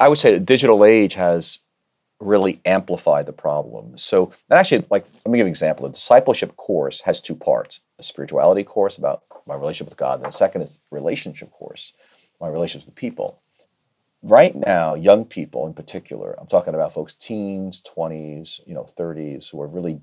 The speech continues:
deep in, you know, digital technology, are so struggling relationally. And there's such a tremendous need. We, we can't, when we, we can't even publicize a relationships course because it's filled immediately. People are so,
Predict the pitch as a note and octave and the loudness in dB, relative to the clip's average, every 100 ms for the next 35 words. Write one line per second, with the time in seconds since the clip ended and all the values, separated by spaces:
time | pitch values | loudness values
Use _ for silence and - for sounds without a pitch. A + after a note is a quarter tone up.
0 | _ E2+ E2+ - _ D#2 C#2+ C#2 _ _ | _ -6 -6 -8 _ -16 -16 -16 _ _
1 | _ _ _ C2+ - G2 F2+ D2+ C#2 C2+ | _ _ _ -18 -8 -8 -6 -6 -8 -10
2 | _ - F2 - F2 E2+ D#2 B1+ - _ | _ -16 -12 -2 0 0 -2 -12 -14 _
3 | _ _ G#2+ G2 - - C3 - G#2 F#2+ | _ _ 2 2 2 -2 -2 -2 0 0
4 | E2+ D2+ D2 C#2+ D2 - G#1+ G1+ _ _ | -2 -8 -10 -10 -12 -18 -18 -20 _ _
5 | _ _ _ _ _ - F#2+ F#2 F#2 B2+ | _ _ _ _ _ -4 -4 -4 -4 -6
6 | A#2+ - - G2 G2+ G#2+ G2+ G2 F#2 B2+ | -6 -10 -6 -2 -2 -2 -4 -6 -4 -2
7 | A#2 D3+ - F#3 D#3 - G#2 C3 G3+ A3 | 0 -4 -4 -4 -4 -4 -4 -2 -2 -6
8 | - _ _ - G3+ A3 F3 A#2 G2 - | -10 _ _ -2 0 4 4 4 0 0
9 | B2+ G2+ - B1 B1 C#2+ C2+ D2+ D2 - | 2 2 0 -2 -2 -6 -6 -8 -8 -14
10 | - - - A#1 - - - D#2+ D2 - | -18 -16 -10 -10 -10 -16 0 0 0 -10
11 | _ _ G2+ - - A#2+ F#2 E2 D#2+ D2+ | _ _ -8 -8 2 4 4 2 -8 -8
12 | C#2+ - - - D3 D3+ A2+ - G#2 G2 | -10 -14 -20 -6 -4 0 0 4 4 4